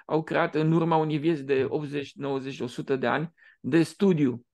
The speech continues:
Deci au studiat o sută de ani ca să poată să ajungă în, cu toate legăturile acestea, cu toate conexiunile, să le poată înțelege foarte bine.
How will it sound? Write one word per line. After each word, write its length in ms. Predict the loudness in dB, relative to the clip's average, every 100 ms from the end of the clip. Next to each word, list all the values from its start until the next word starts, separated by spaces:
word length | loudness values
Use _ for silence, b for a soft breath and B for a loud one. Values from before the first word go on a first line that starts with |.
| _ _ _ -10
Deci 240 | -6 -2 2
au 160 | 2
studiat 460 | 2 -2 2 2 2
o 40 |
sută 300 | -2 0 2
de 100 | 2
ani 300 | 2 2 0 -4 -12
ca 120 | -10
să 120 | -6
poată 260 | -2 0 0
să 140 | 0
ajungă 460 | 0 0 2 2 2
în, 140 | 0 -4 -12
cu 120 | -8 -6
toate 420 | 0 2 6 6
legăturile 580 | 6 4 2 2 0 0
acestea, 360 | -2 -4 -4
cu 160 | -6 -6
toate 220 | -4 -2
conexiunile, 640 | 0 0 -2 -4 -2 -2 -6 B B
să 120 | -2
le 100 | -2
poată 260 | 0 0
înțelege 440 | 0 0 0 0 -2
foarte 320 | -2 -4 -4
bine. 240 | -4 -4